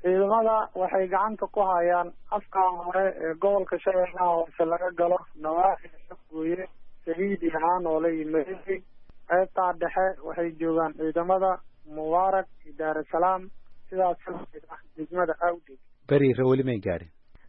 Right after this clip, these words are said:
Speaker 1: Ciidanka nawaaxiga Bariire wuu joogaa, laakiin Bariire weli gudaha maynan gelin. Weli howlgalladii ayaa socda. Insha Allahu tacaala, Bariire labada dhinac, kor ilaa iyo, een, een, afkaan hore labada waa laga joogaa.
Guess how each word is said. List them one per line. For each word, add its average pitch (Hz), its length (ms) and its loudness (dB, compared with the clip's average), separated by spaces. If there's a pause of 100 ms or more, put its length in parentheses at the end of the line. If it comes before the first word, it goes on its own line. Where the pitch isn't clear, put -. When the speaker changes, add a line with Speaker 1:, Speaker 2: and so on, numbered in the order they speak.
Speaker 1:
Ciidanka 208 480 2
nawaaxiga 190 540 2
Bariire 196 420 2
wuu 196 260 -2
joogaa, 185 480 2
laakiin 170 520 -4
Bariire 190 360 0
weli 190 260 0
gudaha 185 400 0
maynan 165 420 -4
gelin. 202 420 0
Weli 180 240 0
howlgalladii 180 600 2
ayaa 175 280 4
socda. 175 360 0 (220)
Insha 170 200 -2
Allahu 180 320 2
tacaala, 185 460 2 (220)
Bariire 190 340 0
labada 185 340 4
dhinac, 175 400 0
kor 196 280 0
ilaa 190 360 2
iyo, 165 420 -2
een, 160 380 2
een, 160 240 -2
afkaan 170 380 0
hore 165 200 0
labada 190 300 2
waa 170 180 0
laga 170 200 0
joogaa. 175 360 2